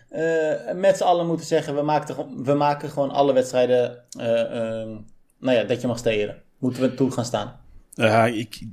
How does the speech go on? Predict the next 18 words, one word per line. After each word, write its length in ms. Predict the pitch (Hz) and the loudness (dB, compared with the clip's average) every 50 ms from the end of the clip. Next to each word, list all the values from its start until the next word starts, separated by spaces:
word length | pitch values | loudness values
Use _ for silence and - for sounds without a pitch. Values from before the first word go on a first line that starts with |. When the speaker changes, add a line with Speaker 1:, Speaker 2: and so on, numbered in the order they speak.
| - - 135 - - - - - 127 - - - - | -8 -8 -8 -8 -8 -12 -14 -14 -16 -18 -18 -16 -16
Speaker 2:
die 320 | 123 123 123 117 131 143 | -16 -14 -6 -2 -2 2
gaat 280 | 135 - 147 143 - - | 6 6 6 6 6 2
ook 140 | 165 156 - | -2 -2 -2
wat 180 | 170 160 - | -4 -6 -8
ver. 340 | - - 143 151 147 - - - | 0 4 4 4 4 4 -4 -6
En, 240 | - 131 127 127 - | -2 0 0 0 0
en 520 | - 127 120 120 117 117 123 123 127 120 - | 0 0 0 0 0 2 2 2 2 0 -2
dan 280 | - 120 120 135 135 120 | -8 -4 0 0 2 4
ga 100 | 151 143 | 4 4
je 140 | 135 117 117 | 4 4 2
krijgen 320 | - 151 131 135 135 139 | 2 4 4 4 4 4
dat 100 | 123 117 | 4 4
mensen 280 | 127 135 143 139 - 123 | 4 4 2 2 0 0
daar 120 | 120 110 | 2 4
niet 140 | 117 135 147 | 6 6 6
aan 120 | 127 113 | 4 4
deelnemen, 540 | 107 110 113 127 139 139 147 143 131 139 135 | 2 2 2 2 2 2 0 0 0 0 0
eh, 20 | - | 0